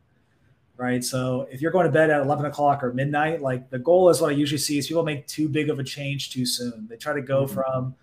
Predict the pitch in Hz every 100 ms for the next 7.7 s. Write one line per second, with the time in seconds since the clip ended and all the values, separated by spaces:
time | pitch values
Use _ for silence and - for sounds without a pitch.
0 | _ _ - 131 165 180 170 147 139 127
1 | 143 143 139 135 147 147 147 135 127 -
2 | 131 127 123 123 120 143 143 - 120 123
3 | 175 175 175 170 - - _ _ _ 147
4 | 131 139 143 147 135 127 127 139 135 135
5 | 131 139 147 139 131 139 139 135 135 -
6 | _ - 170 165 147 143 151 143 147 147
7 | 147 139 135 135 135 143